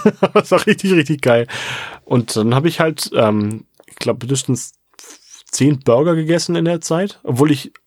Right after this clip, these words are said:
also ich liebe Burger, aber irgendwann war's mir auch so ein bisschen zu viel, weil es gab's halt, also teilweise gab's Frühstücksburger, weil wir die einfach nicht gepa-, gepackt haben.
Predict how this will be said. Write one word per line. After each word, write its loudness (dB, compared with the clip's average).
also -2
ich -4
liebe 0
Burger, 2
aber 2
irgendwann 2
war's 0
mir 0
auch 0
so -2
ein 0
bisschen -4
zu -10
viel, -2
weil 4
es -4
gab's -2
halt, 2
also -2
teilweise 0
gab's 0
Frühstücksburger, 0
weil 2
wir 0
die 2
einfach 0
nicht -4
gepa-, -14
gepackt -4
haben. -2